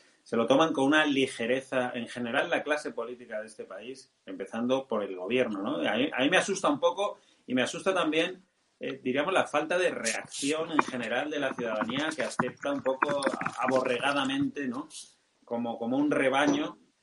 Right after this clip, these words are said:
ser conducidos por el pastor Iglesias, eh, y, y Sánchez a donde, a donde ellos quieren, ¿no? Bueno, esto es seis meses, llevar al Congreso, dar un cheque en blanco a Pedro Sánchez seis meses,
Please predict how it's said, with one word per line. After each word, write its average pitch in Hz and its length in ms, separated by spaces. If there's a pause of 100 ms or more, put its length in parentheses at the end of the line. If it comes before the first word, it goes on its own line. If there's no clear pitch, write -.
(100)
ser 135 280
conducidos 143 600
por 131 180
el 113 80
pastor 131 440
Iglesias, 131 840 (140)
eh, 120 260
y, 107 480
y 107 60
Sánchez 143 580
a 120 160
donde, 107 640
a 101 60
donde 107 260
ellos 135 240
quieren, 110 360
¿no? 113 280
Bueno, 104 220
esto 113 180
es 113 120
seis 123 300
meses, 117 340
llevar 107 260
al 110 100
Congreso, 104 420
dar 107 160
un 110 80
cheque 107 200
en 98 100
blanco 113 240
a - 60
Pedro 107 180
Sánchez 113 340
seis 113 300
meses, 113 420